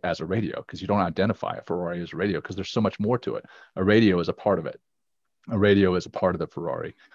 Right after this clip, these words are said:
Well, the military, the military is just a part of who you are. It's not who you are. It doesn't fully define who you are. It's just an, a small piece of it. And there's so much more to who you are as a transitioning service member or as a veteran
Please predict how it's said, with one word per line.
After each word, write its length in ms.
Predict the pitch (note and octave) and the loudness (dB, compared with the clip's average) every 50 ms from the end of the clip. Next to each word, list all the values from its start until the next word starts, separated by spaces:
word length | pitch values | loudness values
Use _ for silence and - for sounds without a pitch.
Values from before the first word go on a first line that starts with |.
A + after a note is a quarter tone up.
| - _ - | -20 _ -8
Well, 100 | - F#2 | -4 -4
the 80 | F#2 | 0
military, 840 | F#2 G2 G2+ G#2+ A2 G#2+ G2+ - - E2 D#2+ D#2+ D#2 D#2 F2 F#2 _ _ _ _ _ _ _ _ _ _ _ _ _ - | 2 4 6 6 6 6 6 4 0 -2 0 0 -2 -2 -4 -6 _ _ _ _ _ _ _ _ _ _ _ _ _ -4
the 80 | G2 | -2
military 500 | F2+ F2+ G2 G2+ G2 - - - D#2 D#2+ | 0 2 2 2 2 2 0 -4 -4 -4
is 100 | D#2 D2+ | -6 -8
just 240 | - - G#2+ - - | -8 -8 -8 -8 -10
a 20 | |
part 420 | _ - - - - C3+ C#3 B2 G2 | _ -12 -2 2 4 4 4 4 2
of 100 | - - | -2 -6
who 120 | - - F2+ | -8 -8 -8
you 220 | D#2 C2+ - - | -8 -8 -8 -8
are. 260 | - - - - - - - - - - _ _ | -6 -6 -6 -8 -10 -12 -16 -20 -20 -20 _ _
It's 160 | - - - | -10 -6 -2
not 280 | G#2 G#2 G#2 G2+ - - _ _ - | 2 4 4 4 2 0 _ _ -6
who 120 | - G#2+ F#2+ | -2 -2 -2
you 160 | F2 E2 D#2+ | -2 -2 -6
are. 100 | - - | -8 -8
It 80 | - - | -4 -4
doesn't 240 | G2 F2 F2+ E2 _ _ | -4 -4 -4 -8 _ _
fully 320 | - - G2 G2 G2+ F#2+ | -2 0 2 2 2 2
define 420 | E2+ F2 - - E2 E2 D#2+ E2 E2 - | 0 -2 -4 -4 -6 -6 -6 -8 -10 -10
who 60 | - F2+ | -12 -12
you 200 | E2+ E2 A#1+ A1+ | -10 -8 -8 -8
are. 200 | - - - _ _ - _ _ _ | -10 -12 -14 _ _ -20 _ _ _
It's 120 | - - - | -14 -10 -8
just 180 | - F#2 - | -8 -8 -6
an, 100 | - - - _ - | -6 -8 -10 _ -12
a 80 | G2 - | -12 -12
small 340 | - - F#2+ F2 F2 F2 | -10 -6 -4 -4 -2 -2
piece 360 | E2+ - - G2+ F#2 F2 - - | -4 -4 -4 -4 -4 -4 -4 -6
of 100 | E2+ D#2 | -8 -8
it. 160 | C#2+ - - _ - - - - _ - | -8 -10 -12 _ -20 -20 -20 -20 _ -6
And 80 | - F#2+ | -2 -2
there's 140 | G2 - | -2 0
so 140 | - - A#2 | 0 0 2
much 240 | A2+ A2 F#2+ - - | 2 2 2 0 -2
more 460 | F#2+ F#2 F#2+ G#2 A#2+ D3 D3+ G2+ F2+ | -4 -2 0 0 0 2 0 0 -2
to 140 | - - F2 | -2 -4 -10
who 120 | - - | -8 -6
you 260 | F2 E2 E2 E2 E2 D#2 | -8 -6 -6 -8 -8 -6
are 300 | - - - - - - _ _ _ _ _ _ _ - | -6 -6 -8 -10 -12 -16 _ _ _ _ _ _ _ -4
as 160 | F#2 F2+ F2+ | -2 -2 -2
a 60 | F2+ | -2
transitioning 560 | - - - F2+ E2 F2+ F2 - - - E2+ - | -6 -6 -8 -6 -4 -4 -6 -6 -6 -8 -8 -6
service 340 | - F2 E2+ F2 E2 - | -6 -6 -6 -8 -8 -8
member 420 | - E2+ D#2+ D#2+ D#2+ E2 E2 E2 E2+ | -8 -8 -8 -8 -8 -8 -6 -6 -6
or 60 | - | -4
as 200 | - F2+ F2 E2+ | -4 -4 -4 -6
a 40 | E2+ | -6
veteran 520 | - F2+ F#2 G#2 G2+ F2 D#2+ E2+ E2+ - | -2 0 0 0 0 -2 -4 -8 -12 -14